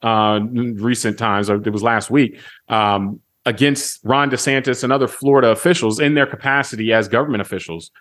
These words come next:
uh, s-, uh, uh, alleging that the Florida government has been weaponized against them since last summer when they came out against the quote unquote "Don't Say Gay" bill that was passed in Florida last year.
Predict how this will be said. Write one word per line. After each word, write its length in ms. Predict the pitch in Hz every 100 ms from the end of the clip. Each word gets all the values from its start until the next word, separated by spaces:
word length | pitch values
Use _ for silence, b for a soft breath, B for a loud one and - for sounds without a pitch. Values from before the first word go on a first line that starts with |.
| b b _ _ _ _ _ _ 147
uh, 60 |
s-, 180 | 147 -
uh, 220 | 165 147 -
uh, 160 | 170 -
alleging 640 | 156 143 226 180 143 143 131
that 140 | 143
the 60 | 143
Florida 320 | 202 208 170
government 380 | 165 254 135 139
has 160 | 147
been 140 | 139 120
weaponized 500 | 247 - 117 104 98
against 260 | 95 -
them 360 | 98 92 98 98 _ _ _
since 420 | - 208 185 -
last 320 | 165 156 -
summer 320 | 196 196 147 139
when 180 | 135
they 160 | 139 147
came 260 | 147 143 131
out 360 | 131 131 135 _ _
against 680 | 123 104 151 139 - - - _ _
the 300 | 120 127 123
quote 220 | - 143
unquote 400 | 131 135 123 101
"Don't 200 | 123 135
Say 240 | - 123 110
Gay" 260 | 113 135
bill 300 | 104 95 92
that 140 | 98 95
was 160 | 95
passed 420 | - 107 98 -
in 120 | 98 92
Florida 340 | 101 95 90
last 380 | 90 90 - -
year. 240 | - -